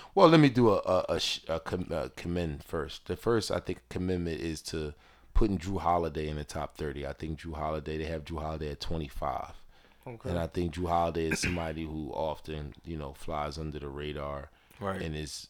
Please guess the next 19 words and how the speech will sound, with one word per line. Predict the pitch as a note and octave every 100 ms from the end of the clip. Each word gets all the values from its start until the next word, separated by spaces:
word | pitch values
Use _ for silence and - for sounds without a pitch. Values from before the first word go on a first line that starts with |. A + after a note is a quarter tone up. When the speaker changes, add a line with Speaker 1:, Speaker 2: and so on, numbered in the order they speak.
| -
Speaker 1:
you | E2
know, | D2
very | C#2+ E2+ D#2+
much | D2+ C#2 -
underrated. | D#2 C#2+ C#2 C#2+ C#2+ C2+ - - _ _ _ -
Uh, | E2
so | -
they | F#2+
have | F2+
Mitch-, | G#2+ A#2+ - F#2
Donovan | A2 A#2 A2
Mitchell's | G#2+ G2+ F2+
at | F2+
twenty-nine, | - F2+ E2+ D#2+ D#2 D2+
Kyle | - E2+ E2+
Lowry's | E2+ E2 D#2 D2
at | D#2 D2+ - - _ -
twenty-eight, | - F2+ E2+ D#2+ D#2
Middleton | D2+ E2+ E2+ - E2+ D#2